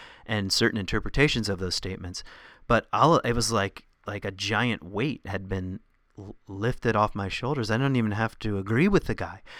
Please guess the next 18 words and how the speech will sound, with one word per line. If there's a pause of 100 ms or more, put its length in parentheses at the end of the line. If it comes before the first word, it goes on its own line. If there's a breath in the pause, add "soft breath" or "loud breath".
(140 loud breath)
Now,
that
doesn't
mean
I
shouldn't
take
him
seriously.
And
actually, (140)
the
opposite
happened.
The
moment
I
said,